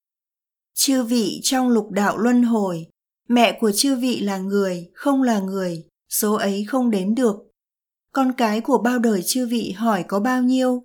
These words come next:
cũng không đếm được. Ai là mẹ chư vị, ai là con chư vị? Một khi hai mắt kia khép lại tạ thế thì ai còn nhận ra ai nữa?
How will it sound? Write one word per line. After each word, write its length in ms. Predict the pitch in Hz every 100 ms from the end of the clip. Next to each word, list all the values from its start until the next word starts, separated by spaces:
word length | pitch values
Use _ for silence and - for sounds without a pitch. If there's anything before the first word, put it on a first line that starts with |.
| _ _ _
cũng 180 | - 233
không 260 | 240 269 240
đếm 260 | 208 202
được. 240 | 240 233 196 - _ _ _ -
Ai 220 | 262 269
là 120 | 233
mẹ 280 | 190 196 -
chư 200 | - 262
vị, 340 | 233 226 202 - _ _ -
ai 200 | 277 277
là 180 | 240 208
con 220 | 262 262
chư 200 | 247 269
vị? 380 | 254 247 208 - _ _ _ _
Một 160 | 233 208
khi 340 | - 262 254 254
hai 220 | 269 277
mắt 240 | 294 311
kia 180 | - 269
khép 280 | 269 330 330
lại 300 | 247 208 - -
tạ 220 | 202 -
thế 280 | 214 208 220
thì 100 | 302
ai 260 | - 247 247
còn 280 | 240 202 190
nhận 220 | 208 -
ra 220 | 247 240
ai 180 | 247 247
nữa? 400 | 233 226 247